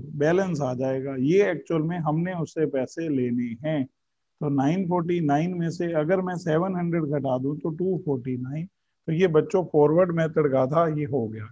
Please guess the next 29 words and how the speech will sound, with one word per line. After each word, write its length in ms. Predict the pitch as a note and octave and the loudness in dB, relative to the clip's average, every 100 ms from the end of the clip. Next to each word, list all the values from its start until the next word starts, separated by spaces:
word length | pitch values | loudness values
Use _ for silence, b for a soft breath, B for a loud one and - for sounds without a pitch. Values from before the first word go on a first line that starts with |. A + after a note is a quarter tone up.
| D3+ | -8
एक 160 | D#3+ | 0
बार 140 | E3 E3 | 2 2
आराम 380 | D#3+ D#3+ F3+ F3 | 2 2 2 0
से 140 | D#3 | 0
देख 220 | A#2 A2 | 0 -2
लो, 140 | C#3 D#3+ - C#3+ | -2 -4 -4 4
जो 240 | E3+ G#3 | 6 8
नहीं 340 | F3+ F3 G3 G3 | 6 2 2 2
समझ 300 | F#3+ F3+ D#3 | 0 2 6
आया 220 | C#3 C3+ | 8 8
बच्चे 320 | C3+ E3 - G3 | 4 0 2 2
पूछ 340 | E3+ G#3 G#3 | 2 0 2
सकते 300 | - D#3 - | 2 0 2
हो 140 | E3 F3+ | 2 4
कि 140 | F3+ | 0
सर 220 | F3 F#3 | 4 4
ये 160 | E3 D#3+ | 6 6
वाली 240 | F3+ F3+ F3 | 8 8 8
बात 280 | D3+ D#3 D3 | 10 10 8
नहीं 200 | C#3+ E3 | 4 4
समझ 320 | E3 F3 E3+ | 2 2 6
आई, 160 | E3+ F3 | 4 4
दोबारा 440 | C#3+ B2+ B2+ D#3 | 4 6 8 8
बताओ, 380 | E3 E3 D#3+ F3+ | 8 8 8 6
मैं 200 | D#3+ D3 | 4 2
दोबारा 360 | C3 C3 C#3+ F3+ | 4 6 8 8
clear 380 | D3+ C#3+ D3 D3+ | 6 0 0 -2
कर 180 | D3 B2 | -2 -4
दूंगा। 300 | A2+ A#2 D#3 | -4 -8 -8